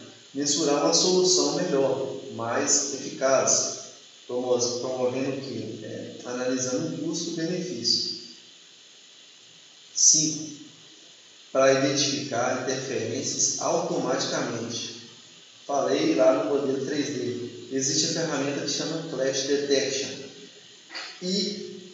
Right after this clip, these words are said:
para você fazer uma análise crítica e criteriosa, você como profissional do setor, tá linkando ao, a esse modelo aqui. Olha aqui, Clash Detection. Vocês estão vendo aqui? Percebam que existe uma ferramenta que você manda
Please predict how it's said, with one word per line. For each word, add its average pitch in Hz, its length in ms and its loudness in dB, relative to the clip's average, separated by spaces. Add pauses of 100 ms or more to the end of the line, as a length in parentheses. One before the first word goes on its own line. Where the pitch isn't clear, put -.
(160)
para - 140 4
você 170 300 6
fazer 156 440 4
uma 175 160 4
análise 143 640 2
crítica 156 340 -2
e 175 40 -6
criteriosa, 170 800 0
você 135 340 4
como 160 240 -4
profissional 139 1120 -2
do 135 140 -6
setor, 135 600 -2 (380)
tá 127 160 2
linkando 156 640 0
ao, - 720 4
a 123 240 0
esse - 180 6
modelo 147 320 0
aqui. 110 440 -8
Olha 135 260 2
aqui, 139 220 -6
Clash 139 300 0
Detection. - 600 -2 (840)
Vocês - 80 -2
estão 185 260 0
vendo 185 300 2
aqui? - 400 -2
Percebam 185 720 4
que 156 540 -2
existe 165 280 -2
uma 175 100 -2
ferramenta 165 580 0
que 165 140 -8
você 151 360 0
manda 135 800 0